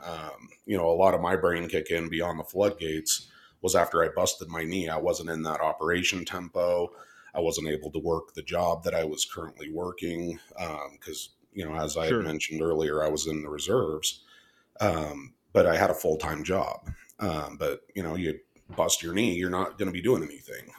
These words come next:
Speaker 1: I was security, so I can't patrol,
Speaker 2: Right.
Speaker 1: you know, around or anything. And
Speaker 2: <laughs>
Speaker 1: so you, you start to have those brain waves,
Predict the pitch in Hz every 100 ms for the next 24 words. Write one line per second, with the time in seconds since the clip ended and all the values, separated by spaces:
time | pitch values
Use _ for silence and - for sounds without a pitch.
0 | - 82 80 - - 110 101 82 80 -
1 | 78 85 85 - - 101 - 120 113 92
2 | 78 104 82 82 85 113 95 80 78 78
3 | 78 76 87 113 80 - _ _ - -
4 | - 117 - - - - - - 92 85
5 | 87 82 95 90 - 101 98 - 101 90
6 | 107 101 85 95 87 - 107 104 98 87
7 | 85 82 76 -